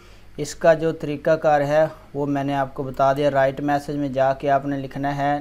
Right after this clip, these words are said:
नाइन टू और उसको नौ सौ उनसठ पे सेंड कर देना है।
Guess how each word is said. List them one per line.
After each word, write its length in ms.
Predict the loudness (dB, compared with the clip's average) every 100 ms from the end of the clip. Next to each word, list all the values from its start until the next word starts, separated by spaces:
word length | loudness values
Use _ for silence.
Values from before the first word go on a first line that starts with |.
| -4
नाइन 280 | -6 -4 -4
टू 280 | -4 -2 -4 -6 -20 -20 -8
और 200 | 0 0
उसको 340 | 0 -6 -2 0
नौ 300 | 0 0 -2
सौ 260 | -2 -2 -2
उनसठ 400 | -4 -8 -4 -6 -4
पे 220 | -2 -2
सेंड 340 | -2 -4 -4 -2
कर 240 | 0 0
देना 200 | 0 -2
है। 280 | -2 -4